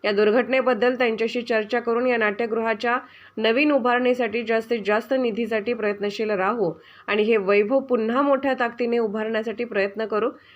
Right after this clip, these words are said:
राजर्षी छत्रपती शाहू महाराज यांनी निर्माण केलेले हे सांस्कृतिक वैभव पुन्हा उभे करणे किंबहुना याच्यापेक्षा अधिक चांगले करणे ही आम्हा सर्वा-, सर्व लोकप्रतिनिधींची, सरकारची आणि समाजाची जबाबदारी आहे.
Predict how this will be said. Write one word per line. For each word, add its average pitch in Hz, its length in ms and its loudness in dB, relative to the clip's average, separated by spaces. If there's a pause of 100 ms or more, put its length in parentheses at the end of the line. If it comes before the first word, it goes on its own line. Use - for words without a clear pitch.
(160)
राजर्षी 254 640 2
छत्रपती 240 440 0
शाहू 233 260 0
महाराज 226 440 -2
यांनी 220 180 0
निर्माण 214 380 0
केलेले 226 360 -2
हे 247 160 0
सांस्कृतिक 214 680 -4
वैभव 196 420 2 (380)
पुन्हा 247 320 2
उभे 262 280 4
करणे 240 340 0
किंबहुना 226 560 -2
याच्यापेक्षा 226 680 -2
अधिक 220 440 -4
चांगले 214 340 0
करणे 233 300 0 (380)
ही 247 60 2
आम्हा 226 380 0
सर्वा-, 240 460 0 (520)
सर्व 240 320 2
लोकप्रतिनिधींची, 247 1040 0
सरकारची 240 580 0
आणि 269 160 2
समाजाची 262 600 0
जबाबदारी 196 680 0
आहे. 175 480 -4